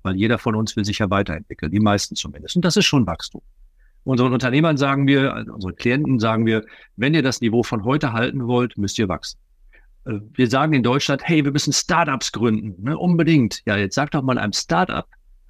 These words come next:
die waren beim Notar, die haben unterschrieben, ne, die wollen jetzt loslegen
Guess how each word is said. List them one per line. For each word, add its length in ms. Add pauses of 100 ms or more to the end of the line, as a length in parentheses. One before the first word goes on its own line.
(140)
die 120
waren 220
beim 160
Notar, 380
die 100
haben 100
unterschrieben, 720
ne, 160 (200)
die 140
wollen 160
jetzt 200
loslegen 600